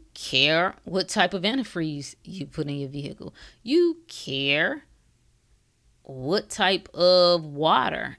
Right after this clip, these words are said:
and fertilizer you put on your plants. So at the basic, just, just the most, just the s-, fundamental level, we understand that input matters.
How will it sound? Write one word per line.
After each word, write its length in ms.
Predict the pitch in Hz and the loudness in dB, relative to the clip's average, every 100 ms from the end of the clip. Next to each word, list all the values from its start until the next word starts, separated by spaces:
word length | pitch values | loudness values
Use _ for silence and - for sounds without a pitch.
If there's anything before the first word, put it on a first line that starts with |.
| - | -10
and 160 | 151 | -10
fertilizer 640 | - 180 226 165 151 147 151 | -6 -4 -4 -4 -6 -6 -6
you 160 | 151 | -8
put 160 | 143 156 | -10 -12
on 120 | 156 | -10
your 120 | 165 | -10
plants. 680 | 170 226 233 - - - - _ _ _ _ _ - - - | -10 -12 -12 -14 -18 -20 -20 _ _ _ _ _ -20 -20 -4
So 580 | - - 262 247 233 - | 0 6 8 8 6 6
at 280 | 240 - - | 6 6 0
the 200 | 175 180 _ | -6 -6 _
basic, 560 | 262 247 330 - 311 254 _ - - 170 | -6 -4 -4 -4 -6 -8 _ -20 -20 -20
just, 340 | - 247 - - | -10 0 0 0
just 240 | 214 214 | -6 -6
the 60 | 226 | -14
most, 500 | 175 247 277 - - | -2 -2 0 -6 -12
just 300 | 240 247 - | -12 -12 -6
the 80 | 196 | -2
s-, 280 | - - - - - | 0 -2 -6 -20 -2
fundamental 580 | 294 349 339 311 311 285 | 0 2 0 2 0 2
level, 460 | 240 262 196 175 | 4 4 4 0
we 160 | 185 240 | 0 2
understand 920 | 277 226 196 - 233 320 247 196 208 - - - | 4 4 2 2 0 0 -2 -4 -8 -12 -20 -18
that 440 | 170 220 208 196 - _ _ - - | 0 6 6 6 2 _ _ -4 4
input 580 | 285 269 - 277 170 | 4 4 0 2 2
matters. 840 | - 196 196 165 - - - - | 0 -2 0 -2 -6 -12 -14 -14